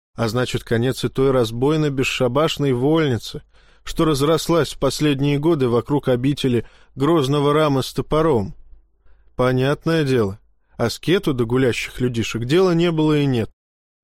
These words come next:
Зато теперь кшатра воспрянет духом. Короче, Юпакша, подбив троицу закадычных приятелей, ночью покинул забывшийся в пьяном угаре лагерь ловцов удачи, и к утру они выбрались на околицу рыбацкого поселка,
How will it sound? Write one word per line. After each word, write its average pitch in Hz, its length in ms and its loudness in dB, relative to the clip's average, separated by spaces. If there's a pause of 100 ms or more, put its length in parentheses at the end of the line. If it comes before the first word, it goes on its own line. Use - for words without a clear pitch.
(140)
Зато 113 320 -2
теперь 185 320 0
кшатра 147 640 0
воспрянет 135 720 0
духом. 123 400 -2 (720)
Короче, 170 400 0
Юпакша, 131 640 0
подбив 139 480 -2
троицу 131 540 0
закадычных 127 720 -2
приятелей, 113 720 -2 (540)
ночью 196 420 0
покинул 185 540 0
забывшийся 165 720 2
в - 80 -10
пьяном 175 360 2
угаре 151 380 2
лагерь 156 380 2
ловцов 147 520 0
удачи, 147 520 0 (560)
и 139 100 0
к 127 100 -4
утру 208 320 2
они 170 200 4
выбрались 147 640 2
на 135 180 0
околицу 147 560 0
рыбацкого 127 600 0
поселка, 123 760 -2